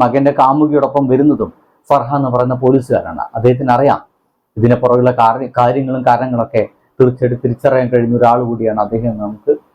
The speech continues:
മനസ്സിലാവുകയും ചെയ്യുന്നുണ്ട്. എന്താ സുഹൃത്തുക്കളെ, സിനിമ കണ്ടിട്ടില്ലെങ്കിൽ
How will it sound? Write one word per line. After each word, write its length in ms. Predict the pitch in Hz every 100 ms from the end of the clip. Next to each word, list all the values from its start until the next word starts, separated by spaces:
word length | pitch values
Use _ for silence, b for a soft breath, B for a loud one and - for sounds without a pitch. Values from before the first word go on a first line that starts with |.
| _ 165
മനസ്സിലാവുകയും 600 | 190 175 147 117 113 95
ചെയ്യുന്നുണ്ട്. 360 | 80 76 - - -
എന്താ 160 | 135 147 147
സുഹൃത്തുക്കളെ, 340 | 151 151 - - _ _ _ _ _ _ _ _ _ _
സിനിമ 160 | 131 127 127
കണ്ടിട്ടില്ലെങ്കിൽ 520 | 127 127 113 110 104